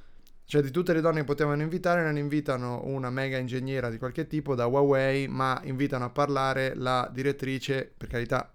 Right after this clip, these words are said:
mm, eh, encomiabilissima e bravissima, del Pantone Color Institute, che fa una presentazione di dieci minuti sui colori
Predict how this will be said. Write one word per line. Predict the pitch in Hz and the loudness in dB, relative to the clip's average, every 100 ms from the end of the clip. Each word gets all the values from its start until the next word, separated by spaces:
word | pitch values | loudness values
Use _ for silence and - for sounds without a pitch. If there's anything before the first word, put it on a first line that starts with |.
| - | -12
mm, | 110 - 113 | -12 -12 -12
eh, | 123 - | -12 -10
encomiabilissima | 123 120 120 117 123 131 127 | -10 -6 -4 -4 -4 -4 -4
e | 117 | -2
bravissima, | 117 127 135 - 120 117 - - - - | 0 0 -2 -2 -4 -4 -8 -20 -20 -2
del | 131 139 131 120 | 2 4 4 0
Pantone | - 131 120 143 139 | 0 -2 4 4 4
Color | 123 131 135 127 | 2 2 4 4
Institute, | 139 135 - 135 - 180 185 190 - - - - | 2 0 -2 -2 2 2 2 -4 -4 -16 -20 -10
che | - 175 165 | 4 6 6
fa | 139 170 160 | 6 4 4
una | 139 | 2
presentazione | 131 139 143 147 151 170 151 127 | 0 0 2 0 0 0 0 0
di | 139 | 0
dieci | 123 135 139 | 0 -2 -2
minuti | 160 170 156 147 147 160 160 - | -2 0 0 -2 -2 -2 -2 -6
sui | - 139 135 | -6 -4 -4
colori | - 160 147 135 135 143 147 | 2 6 8 6 4 2 0